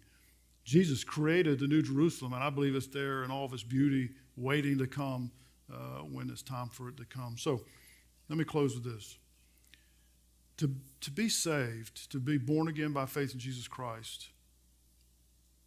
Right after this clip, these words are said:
is the, the, the promises and the hope and the glory that we have in Jesus Christ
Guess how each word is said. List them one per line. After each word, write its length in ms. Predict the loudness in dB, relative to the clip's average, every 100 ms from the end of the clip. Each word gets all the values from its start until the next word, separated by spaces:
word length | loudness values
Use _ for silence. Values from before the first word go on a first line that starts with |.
| _
is 720 | -6 -2 -2 -4 -8 -12 -16 -20 -20 -18 -12
the, 200 | -10 -10 -10
the, 280 | -10 -10 -12 -18 -20 _ -20
the 80 | -18
promises 960 | -6 -2 0 0 -4 -8 -12 -14 -16 -20 _
and 220 | -12 -8 -6
the 60 |
hope 400 | -4 -4 -4 -6
and 140 | -6 -6
the 60 |
glory 380 | -2 -2 0 -2
that 100 | -2
we 100 | -2
have 260 | 0 0 -2
in 80 | -6
Jesus 280 | -8 -10
Christ 540 | -8 -4 -2 -4 -10